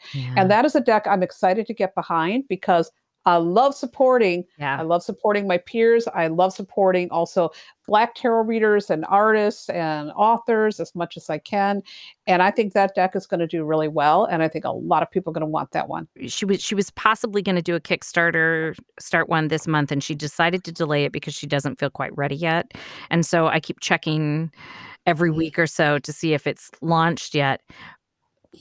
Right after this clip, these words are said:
Speaker 1: But you mentioned something there as well that I wanna point out. One, I
Speaker 2: Mm-hmm.
Speaker 1: really appreciate that you do in your Instagram lives, and you also, um, one of my favorite books of yours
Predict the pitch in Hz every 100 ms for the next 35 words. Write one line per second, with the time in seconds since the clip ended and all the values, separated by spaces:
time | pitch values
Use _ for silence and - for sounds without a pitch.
0 | 202 240 240 240 262 262 240 - 262 330
1 | 294 254 - 202 208 190 180 175 - 175
2 | 185 175 170 175 160 147 131 160 151 139
3 | - _ 170 156 - - 170 165 156 160
4 | 151 147 147 - - _ _ - 180 180
5 | 170 185 170 165 165 156 151 165 151 160
6 | 139 160 - 180 156 175 175 175 170 170
7 | - _ _ 196 226 - 202 - 196 170
8 | 170 151 139 131 135 156 - - - -
9 | - 170 170 165 - 175 202 - 202 180
10 | 170 165 160 - - 156 151 - 175 190
11 | 170 - 175 180 - 151 - 156 151 147
12 | 147